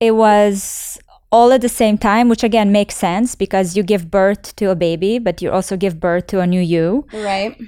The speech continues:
Speaker 1: Have you gone through the process of, like,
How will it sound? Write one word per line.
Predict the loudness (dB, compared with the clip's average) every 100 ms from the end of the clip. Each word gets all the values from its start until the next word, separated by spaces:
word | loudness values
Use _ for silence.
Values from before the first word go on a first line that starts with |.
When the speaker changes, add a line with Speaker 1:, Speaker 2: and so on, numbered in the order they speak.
| -4
Speaker 1:
Have | -2 0
you | 2 4 6 6 4
gone | 2 2 2 0
through | -2 -2 0 2 2 2 -2 -6 _ _ _ _ -12
the | -6 -4
process | -4 -2 -2 -2 -2 -2 -2 -4
of, | -2
like, | -4 -6